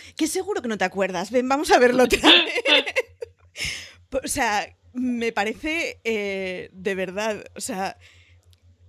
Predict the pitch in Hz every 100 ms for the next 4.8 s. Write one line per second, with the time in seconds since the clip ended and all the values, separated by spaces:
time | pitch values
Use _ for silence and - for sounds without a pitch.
0 | _ _ _ - 302 302 370 339 302 277
1 | 247 - 262 285 247 220 214 202 202 214
2 | - 262 - 262 202 - 220 247 277 -
3 | 254 254 247 233 220 185 196 190 254 269
4 | 247 208 - 233 233 208 190